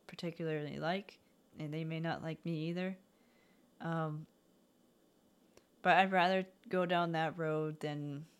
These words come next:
you know, the road of technocracy and trusting machines, 'cause, you know, if he trusted that stupid machine, we would be in a very different place. So, just saying that, uh, world brain and those computers don't know everything,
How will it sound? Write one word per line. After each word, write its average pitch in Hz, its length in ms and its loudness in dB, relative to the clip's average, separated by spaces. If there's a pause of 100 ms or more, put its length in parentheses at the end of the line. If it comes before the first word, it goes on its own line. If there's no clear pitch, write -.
(220)
you 170 100 -8
know, 151 120 -4
the 151 80 -6
road 156 320 0
of 147 220 -4 (2000)
technocracy 170 840 -2
and 156 80 -4
trusting 156 480 -4
machines, 147 540 -6
'cause, 143 580 -10
you 175 80 -4
know, 143 240 -2 (280)
if 170 100 -8
he 247 160 0
trusted 247 460 0
that 208 240 0
stupid 196 440 -2
machine, 196 400 -2
we 147 120 -4
would 147 140 -6
be 156 140 -4
in 151 60 -4
a 151 120 -4
very 156 280 -2
different 160 340 -6
place. 139 440 -6 (180)
So, - 380 -14 (1160)
just 175 260 -4
saying 160 340 0
that, - 280 -4
uh, 156 200 0
world 160 360 -4
brain 156 380 -2
and 151 80 -4
those 147 160 -6
computers 165 540 -6
don't 156 240 -6
know 151 140 -2
everything, 147 600 -6